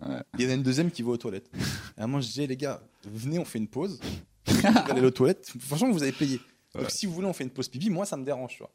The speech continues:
Speaker 2: Mais vas-y, allez tous aux toilettes, ceux qu'on vit. Et je vous attends, il n'y a pas de souci, je parle avec les gens. » Et donc là, il y a un gars, il se lève, il y va.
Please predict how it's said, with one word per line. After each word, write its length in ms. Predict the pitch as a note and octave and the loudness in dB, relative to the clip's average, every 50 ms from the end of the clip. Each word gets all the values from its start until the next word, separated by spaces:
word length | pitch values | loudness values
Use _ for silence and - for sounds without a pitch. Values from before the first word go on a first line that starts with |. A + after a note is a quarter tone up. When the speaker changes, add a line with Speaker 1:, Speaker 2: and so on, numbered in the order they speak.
| _ _ _ _ _ - | _ _ _ _ _ -6
Speaker 2:
Mais 80 | A#2 A#2+ | -4 0
vas-y, 320 | A#2+ C#3+ E3+ F3 G#3+ A#3+ | 0 0 0 0 -2 -2
allez 240 | - C3 C3 B2+ A#2+ | -2 0 0 0 0
tous 260 | - - A#3 B3+ - | 2 4 2 4 4
aux 20 | - | 2
toilettes, 300 | - D#3 C#3 D#3 F#3 - | 0 -2 -2 -2 -2 -4
ceux 100 | - - | -6 -8
qu'on 140 | - D3+ C#3 | -6 -4 -4
vit. 220 | B2+ B2+ D#3 G#3 - - | -4 -4 -6 -8 -8 -8
Et 80 | B2 A#2+ | -6 -6
je 80 | A#2 A#2 | -6 -4
vous 80 | B2 C3+ | -4 -4
attends, 140 | B2 - E3+ | -4 -4 -4
il 40 | C3+ | -6
n'y 20 | |
a 40 | A2 | -6
pas 100 | - B2+ | -6 -8
de 40 | - | -10
souci, 260 | - A#2+ - D#3+ D#3+ | -12 -14 -12 -10 -12
je 80 | - | -10
parle 160 | - G2+ G#2+ G#2+ | -8 -6 -6 -6
avec 160 | G#2+ G#2+ - | -6 -8 -10
les 60 | G#2+ | -10
gens. » 140 | G#2+ B2 D3 D3+ | -10 -8 -8 -8
Et 140 | A#2 G#2 G#2 _ _ _ _ _ _ _ _ _ _ _ _ _ _ _ _ _ - | -10 -12 -14 _ _ _ _ _ _ _ _ _ _ _ _ _ _ _ _ _ -16
donc 140 | G#2 G#2+ G#2+ | -14 -8 -4
là, 60 | B2 A#2+ | -2 -2
il 40 | |
y 20 | A2+ | -2
a 20 | G#2 | -2
un 60 | A2 | -2
gars, 100 | G#2+ G#2 | -4 -4
il 80 | A2 | -4
se 80 | - - | -4 -6
lève, 160 | A#2 G#2+ G2+ | -8 -8 -8
il 80 | G2+ G2 | -8 -10
y 60 | F#2+ | -8
va. 260 | F#2+ F#2+ A#2 F#3+ - | -8 -6 -8 -8 -10